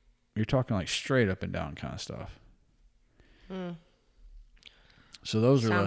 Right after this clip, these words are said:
Speaker 1: lessons I
Speaker 2: strenuous.
Speaker 1: <laughs> Yeah, so those are lessons I learned. Um,
Speaker 2: I think things like that, um, it's always interesting to hear you talk because you always say things that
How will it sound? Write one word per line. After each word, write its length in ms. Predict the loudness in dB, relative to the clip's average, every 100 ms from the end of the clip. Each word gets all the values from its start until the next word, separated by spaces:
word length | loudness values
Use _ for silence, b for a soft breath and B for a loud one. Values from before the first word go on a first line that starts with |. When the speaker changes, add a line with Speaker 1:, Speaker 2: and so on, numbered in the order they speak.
| 0
Speaker 1:
lessons 40 | 0
I 20 |
Speaker 2:
strenuous. 800 | 0 2 0 -2 -2 -4 0 0
Speaker 1:
<laughs> 80 |
Yeah, 60 | 0 2
so 160 | 2
those 280 | 4 4 4
are 80 | 2
lessons 340 | 0 -2 -6
I 80 | -6
learned. 380 | -4 -4 -4 -6 B B B B B B -2
Um, 380 | 2 2 2 -2 0
Speaker 2:
I 80 | 0
think 280 | 2 0 -2
things 280 | -2 -2 -2
like 260 | -4 -4
that, 400 | 0 0 0 -2 -8
um, 220 | -8 -6 -6
it's 120 | -4
always 200 | -6 -4
interesting 640 | -6 -8 -10 -10 -8 -6
to 80 | -6
hear 200 | -6 -4
you 160 | -6 -8
talk 440 | -8 -6 -6 -8 -12
because 440 | -10 -10 -10 -6
you 120 | -4
always 240 | -2 -2 -4
say 220 | -6 -6
things 420 | -6 -8 -8 -10
that 300 | -8 -6 -8